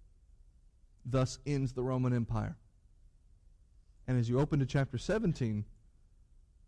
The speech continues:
you get the eulogy. You get the obituary. "Here lies Rome. What do we say about her?" That's chapter seventeen.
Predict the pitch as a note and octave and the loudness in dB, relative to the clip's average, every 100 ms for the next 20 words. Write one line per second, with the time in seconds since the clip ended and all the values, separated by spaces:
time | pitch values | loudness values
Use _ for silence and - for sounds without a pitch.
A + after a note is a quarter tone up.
0 | - B2+ B2+ A#2+ B2+ C#3+ D3 A#2 G#2+ G#2 | -4 -2 0 0 0 2 4 2 0 -4
1 | - - - - - - - B2 B2 C3+ | -6 -20 -20 -20 -20 -20 -14 -6 -2 0
2 | C#3 C3+ C3 - C#3 A#2+ A2 G#2 G#2 - | 2 2 2 0 0 0 0 -2 -6 -12
3 | - - - - - - E3+ G3 F#3 F3 | -20 -20 -20 -20 -20 0 2 4 4 4
4 | F3+ D3+ D3 C#3+ A#2+ A2 G#2 - - - | 4 2 2 2 2 0 -2 -8 -20 -20
5 | - - - - - - _ C3+ C#3+ C#3 | -20 -20 -20 -20 -20 -20 _ 0 2 2
6 | C3+ B2+ A#2 A2+ A2 G2+ G2+ - - - | 2 0 2 2 0 0 -4 -10 -20 -20
7 | _ - - _ - _ - - C3 - | _ -20 -20 _ -20 _ -10 -4 -4 -2
8 | B2 B2 B2 B2+ A2 A2 A2 G#2 | -2 -2 -4 -2 -2 -4 -6 -8